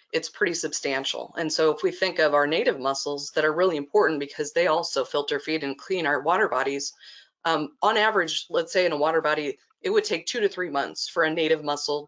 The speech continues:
to completely filter that whole lake. If you have an infestation of zebra quagga mussels, it's more like on a daily basis or on a weekly basis. And so it's just a much more rapid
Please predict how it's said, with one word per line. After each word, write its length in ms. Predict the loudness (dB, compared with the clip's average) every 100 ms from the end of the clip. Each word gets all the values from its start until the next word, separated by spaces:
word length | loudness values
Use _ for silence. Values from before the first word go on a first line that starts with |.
| -6
to 240 | -4 -4 -8 _ _
completely 640 | -6 -6 -2 -2 0 0 -2
filter 500 | 2 2 2 0 2
that 200 | 2 0
whole 260 | 2 2
lake. 340 | 2 0 -4 -16 _ _ _ _ -4
If 160 | 0
you 100 | 0
have 140 | 2 2
an 80 | 0
infestation 600 | 0 -2 0 -2 -2 -2
of 160 | -4 -6
zebra 300 | -2 2 2
quagga 320 | 2 2 2
mussels, 460 | 0 0 2 0 0
it's 180 | -6 -6
more 220 | 0 0
like 340 | 2 2 0 -4 _ _ _ -2
on 120 | 0
a 60 |
daily 420 | 0 0 0 -2 -6
basis 580 | -8 -8 -10 -8 -6 0
or 180 | 2 4
on 120 | 2
a 40 |
weekly 340 | -2 -6 -6 -6
basis. 500 | -6 -6 -6 -6 -8
And 120 | 0
so 140 | 4
it's 160 | 4 4
just 340 | 0 0 -4 -14 _ -2
a 80 |
much 340 | 2 2 0 0
more 180 | 0 2
rapid 600 | 2 2 2 0 0